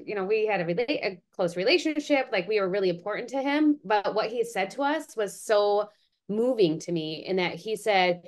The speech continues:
"You know, you guys, like, I value all of you. I've really enjoyed working with you." But he had his family standing right next to him. He said, "These are the people I'm gonna spend the rest of my life with,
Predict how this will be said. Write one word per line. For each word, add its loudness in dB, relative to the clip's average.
"You 0
know, 6
you 6
guys, 2
like, -2
I -4
value 4
all 2
of -2
you. -8
I've -8
really -2
enjoyed 0
working -2
with -2
you." -6
But 4
he 6
had 6
his -2
family 2
standing 0
right 0
next -6
to -4
him. -6
He -4
said, -4
"These -4
are 2
the 0
people -6
I'm -2
gonna 2
spend 0
the 0
rest -2
of 0
my 2
life 0
with, -10